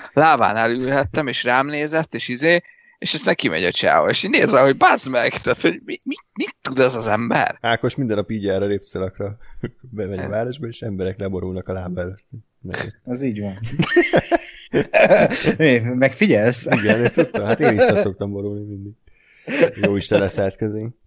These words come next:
Speaker 3: Ez így.
Speaker 2: Egyébként már nekem azért megérte, hogy tényleg én imádtam, hogy a Bhagwan tényleg előadja magát, mint a nagy bölcs, mentor, Yoda mester, hogy így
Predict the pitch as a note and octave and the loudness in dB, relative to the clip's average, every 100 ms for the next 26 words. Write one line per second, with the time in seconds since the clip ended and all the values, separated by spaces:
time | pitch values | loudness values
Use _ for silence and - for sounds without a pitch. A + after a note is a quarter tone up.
0 | _ _ - - _ _ C3+ A#2+ A#2+ G#2 | _ _ -20 -20 _ _ -12 -12 -20 -20
1 | _ _ _ A#2 B2+ - C3 C3 C3 C3 | _ _ _ 2 4 4 2 4 4 4
2 | C#3 C#3 B2+ A2+ A2 G#2 G#2+ - A2 - | 4 4 6 6 6 6 4 4 2 6
3 | A#2 G#2 - - - A2+ A#2 G#2 G2 - | 6 6 4 -4 -4 0 4 4 4 2
4 | G2 G2 F#2+ G#2 G#2 G2+ G2 A2+ G2 F#2 | 0 2 4 4 4 2 0 -2 -2 0
5 | G2+ G2 F#2+ F2+ F#2 F#2 - F#2 - E2+ | 2 2 2 -2 -2 -2 -2 -6 -4 -6
6 | F2 F#2+ F#2+ F#2 F#2+ F#2 F2 - F#2+ F2+ | -2 -2 -2 0 0 0 -4 -8 -6 -6
7 | - F#2 G2 G2 F#2 F#2 - F#2+ F2+ F2+ | -4 0 0 0 0 -2 -4 -4 -2 -4
8 | E2 F2 | -6 -8